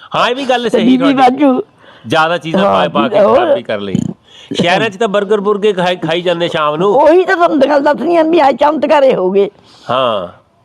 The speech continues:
Speaker 2: ਪਿਛਲੇ ਬੁੜੇ ਕਾਹਤੇ ਤਕੜੇ ਤੇ,
Speaker 1: ਹਾਂ।
Speaker 2: ਕਾਹਤੇ ਉਮਰਾਂ ਪਾਉਂਦੇ ਤੇ ਨੇ, ਨਿਗਾਹ ਕਾਹਤੇ ਠੀਕ ਦੀਆਂ।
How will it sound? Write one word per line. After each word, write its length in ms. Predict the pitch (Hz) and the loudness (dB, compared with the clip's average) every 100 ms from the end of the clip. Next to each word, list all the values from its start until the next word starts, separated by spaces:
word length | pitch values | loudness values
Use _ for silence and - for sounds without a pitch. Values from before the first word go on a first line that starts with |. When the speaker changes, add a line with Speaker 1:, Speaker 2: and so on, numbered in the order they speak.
| _ - _ _ - | _ -20 _ _ 0
Speaker 2:
ਪਿਛਲੇ 280 | 226 247 | 2 4
ਬੁੜੇ 240 | 254 247 302 | 4 2 2
ਕਾਹਤੇ 260 | 285 285 | 2 0
ਤਕੜੇ 360 | 359 294 269 262 | 0 0 0 2
ਤੇ, 140 | 247 | 0
Speaker 1:
ਹਾਂ। 360 | 233 - - 120 | -2 -6 -6 0
Speaker 2:
ਕਾਹਤੇ 280 | 208 240 311 | 0 2 2
ਉਮਰਾਂ 280 | 285 262 233 | 2 0 0
ਪਾਉਂਦੇ 300 | 240 233 233 | 0 0 0
ਤੇ 160 | 247 | 0
ਨੇ, 240 | 233 226 214 - - | 0 0 -4 -14 -4
ਨਿਗਾਹ 300 | 175 208 233 | 0 2 2
ਕਾਹਤੇ 260 | 233 247 311 | 0 0 0
ਠੀਕ 300 | 269 262 247 | 2 0 2
ਦੀਆਂ। 240 | 240 240 | 2 0